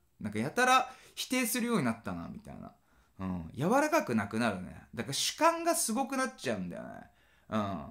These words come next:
それで自信もあるから。で、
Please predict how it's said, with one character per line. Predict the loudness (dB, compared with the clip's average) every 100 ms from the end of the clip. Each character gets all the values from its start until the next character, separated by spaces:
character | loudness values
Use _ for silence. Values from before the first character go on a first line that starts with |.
| -16 -4
そ | 0
れ | 2
で | 2
自 | 2 2
信 | 4 4 4
も | 2 6
あ | 6
る | 6
か | -2
ら。 | -4 -4 -8 -16 _ _ _ _ _ _
で、 | 6 6 2 -4